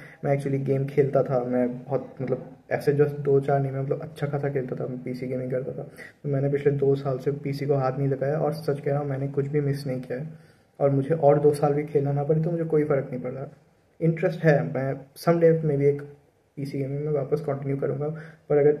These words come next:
इस चीज़ को पाने के लिए मुझे और बहुत साल sacrifice करना पड़े, sacrifice नहीं, फ़र्क नहीं पड़ता, नहीं देखूँगा, कोई movie आता है नहीं देखना है, कुछ फ़र्क नहीं पड़ता।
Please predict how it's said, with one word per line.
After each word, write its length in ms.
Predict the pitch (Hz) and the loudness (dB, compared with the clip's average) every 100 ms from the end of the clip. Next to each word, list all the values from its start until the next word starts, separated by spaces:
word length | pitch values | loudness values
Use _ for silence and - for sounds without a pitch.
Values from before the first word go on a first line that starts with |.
| - | 0
इस 300 | 160 - - | -4 -4 -12
चीज़ 220 | - 160 | -4 -2
को 100 | 175 | 0
पाने 240 | 156 139 139 | 0 0 0
के 80 | 143 | 2
लिए 80 | |
मुझे 240 | 147 143 156 - | 0 0 -4 -2
और 160 | 135 | -2
बहुत 380 | 139 139 131 139 | -2 -4 -4 -4
साल 140 | 151 143 | -4 -4
sacrifice 360 | 147 139 139 | -2 -4 -4
करना 180 | 143 139 | -4 -4
पड़े, 240 | 143 165 - | -4 -4 -4
sacrifice 440 | 196 214 220 214 | 0 2 2 2
नहीं, 120 | 156 | 0
फ़र्क 200 | 160 185 | -2 -2
नहीं 140 | 160 - | -2 -2
पड़ता, 280 | 160 - - - - - | -4 -6 -10 -16 -16 -6
नहीं 100 | 190 | -2
देखूँगा, 320 | 170 160 147 | 0 2 2
कोई 180 | 151 175 | 0 0
movie 240 | 170 156 | 2 4
आता 200 | 156 156 | 2 2
है 80 | 156 | -2
नहीं 120 | 165 | -2
देखना 300 | 175 151 151 | 0 -2 -2
है, 100 | 139 | -4
कुछ 160 | 160 160 | -4 -4
फ़र्क 240 | 160 156 | 0 0
नहीं 100 | 147 | 0
पड़ता। 340 | - 131 160 | -2 -4 -4